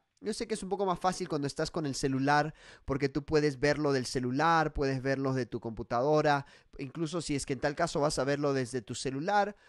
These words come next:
puedes ir con tu celular a, a diferentes lugares. Puedes, puedes tenerlo en tu celular, el video, y puedes estar viéndolo mientras estás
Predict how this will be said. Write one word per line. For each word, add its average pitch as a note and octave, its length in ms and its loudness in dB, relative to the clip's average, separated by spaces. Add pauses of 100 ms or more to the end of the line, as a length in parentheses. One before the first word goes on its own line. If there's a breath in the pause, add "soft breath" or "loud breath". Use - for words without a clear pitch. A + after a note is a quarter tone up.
(160 soft breath)
puedes C#3 460 2
ir G#3 280 -6
con E3 200 -6
tu C#3+ 100 -8
celular C#3 680 -2
a, A2 420 -2 (360)
a D3 100 -2
diferentes G3+ 400 -6
lugares. G3+ 400 0
Puedes, D3+ 280 -2
puedes - 280 -8
tenerlo D#3+ 320 -4
en D#3+ 60 -8
tu E3 100 -10
celular, D#3+ 480 -2
el D3+ 100 -4
video, F#3 420 -2
y F3+ 40 0
puedes D#3+ 260 -6
estar C#3+ 240 -6
viéndolo D#3+ 420 -4
mientras C3+ 360 -4
estás C#3 420 -6